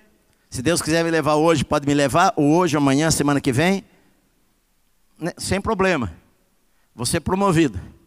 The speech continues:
Mas o homem pode fazer planos, a última palavra vem de Deus, mas os meus planos, a princípio, é viver pelo menos até uns oitenta e sete, oitenta e oito, oitenta e nove anos. Quem sabe Deus queira que eu viva mais de noventa.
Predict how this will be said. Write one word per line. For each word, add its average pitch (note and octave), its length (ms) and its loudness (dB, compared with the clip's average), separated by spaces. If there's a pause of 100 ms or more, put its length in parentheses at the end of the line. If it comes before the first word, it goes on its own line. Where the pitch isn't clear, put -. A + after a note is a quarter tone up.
(1700)
Mas F#3 680 2 (760)
o D3 80 0
homem E3 220 0
pode G3 300 2
fazer G#3 320 4
planos, A3+ 600 0
a C3+ 60 0
última E3+ 300 0
palavra E3+ 360 0
vem F3 160 0
de G3 100 0
Deus, F#3 360 0
mas C#3 340 2 (200)
os C#3+ 200 2
meus A3 280 2
planos, G#3 480 2
a E3 60 2
princípio, E3+ 600 0
é G3 40 -2
viver F3 380 2 (280)
pelo F3+ 200 2
menos D#3+ 200 0
até F3+ 200 2
uns F3 140 0
oitenta E3 360 -2
e C#3+ 60 0
sete, D#3+ 480 2
oitenta C#3 300 -2
e C#3 40 2
oito, D#3+ 380 2
oitenta C#3+ 300 0
e D3 40 2
nove D#3 280 2
anos. G3+ 440 2
Quem F3+ 180 -4
sabe G3 320 0
Deus C#3 180 0
queira E3+ 180 -2
que D#3+ 100 -2
eu C#3 60 0
viva C#3+ 240 0
mais D3+ 180 0
de D#3+ 80 -2
noventa. F#3 680 2